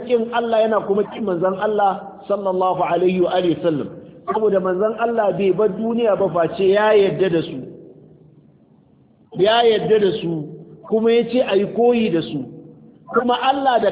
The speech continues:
kansa ya ce ba za ku zama cikakkun masu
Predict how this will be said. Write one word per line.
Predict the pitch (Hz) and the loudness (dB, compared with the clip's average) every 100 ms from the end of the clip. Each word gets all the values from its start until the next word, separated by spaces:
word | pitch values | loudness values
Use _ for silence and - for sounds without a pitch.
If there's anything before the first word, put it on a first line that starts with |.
| 208 | 2
kansa | 247 190 | 0 2
ya | 202 202 202 | 2 2 2
ce | 220 180 | 0 2
ba | 175 180 | 0 0
za | 226 233 208 | 2 2 0
ku | 180 139 - - - - _ _ _ _ _ - - - - _ - | -6 -8 -14 -20 -20 -20 _ _ _ _ _ -20 -20 -20 -20 _ -8
zama | 135 233 254 | 0 0 0
cikakkun | 240 240 214 - 233 269 | -2 -2 -2 -2 -4 -4
masu | 269 214 - | -2 -2 -4